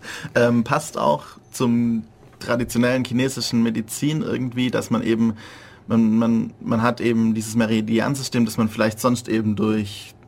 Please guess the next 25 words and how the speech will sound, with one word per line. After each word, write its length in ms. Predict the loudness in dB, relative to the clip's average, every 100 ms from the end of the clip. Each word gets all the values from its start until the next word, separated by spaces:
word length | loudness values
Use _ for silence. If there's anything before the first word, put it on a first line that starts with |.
| -20 -4
zum 140 | 2
Beispiel 240 | 2 2 0
durch 120 | 2
Medikamente, 640 | 0 2 2 2 2 0
also 200 | 0 0
irgendwelche 400 | 0 -2 -2 -4
Kräuteraufgüsse, 960 | 0 0 2 0 -2 -2 -2 0 0 2
Tees 500 | 2 2 0 -8 -14 -20 -20 -4
und 160 | 0
sowas 300 | 2 2 2
versucht, 540 | -2 -4 -4 -4 -12 -12 -4
ähm, 260 | 0 0
zu 120 | 0 0
lockern. 440 | 2 2 2 2
Wenn 140 | 2
irgendwelche 380 | 2 0 0 0
Medi-, 360 | 0 0 -2 -2
Meridiane 540 | 0 0 0 0 0
verspannt 360 | -2 -4 -4 -2
sind, 100 | -2
kann 140 | 2
man 100 | 2
die 120 | 2 0
eben 180 | 0
auch 320 | 0 -2 -4